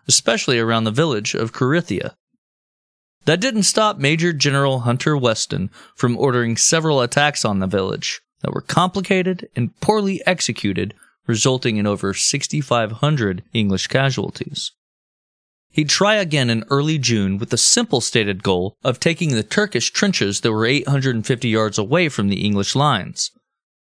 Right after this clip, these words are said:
They'd make it about two hundred and fifty yards before ridiculously heavy casualties would force them to once again retreat. The English would never take Carinthia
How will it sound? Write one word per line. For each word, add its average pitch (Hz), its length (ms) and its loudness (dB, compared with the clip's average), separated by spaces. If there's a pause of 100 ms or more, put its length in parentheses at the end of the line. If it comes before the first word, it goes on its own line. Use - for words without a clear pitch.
(140)
They'd 160 180 2
make 196 220 2
it 165 80 0
about 139 260 0
two 170 160 0
hundred 147 260 0
and 104 120 -2
fifty 156 320 0
yards 101 340 0
before 107 380 -2
ridiculously 110 1080 -2
heavy 110 240 0
casualties 110 840 0 (180)
would 117 120 -2
force 160 340 0
them 101 220 0
to 147 160 0
once 127 380 0
again 107 320 0
retreat. 101 600 -2 (1120)
The 135 160 0
English 202 400 0
would 139 160 -2
never 139 300 0
take 139 260 -2
Carinthia 107 640 -2